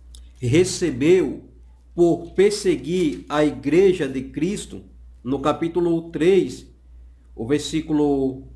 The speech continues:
oito, ele diz que considera aquilo como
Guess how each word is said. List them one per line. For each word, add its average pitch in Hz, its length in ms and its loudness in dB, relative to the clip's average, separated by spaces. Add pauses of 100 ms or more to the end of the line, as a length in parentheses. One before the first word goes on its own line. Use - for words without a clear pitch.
(160)
oito, 180 480 0 (2250)
ele 170 180 2
diz 165 180 -4
que 175 140 -10
considera 170 640 0
aquilo 165 460 -2
como 156 600 0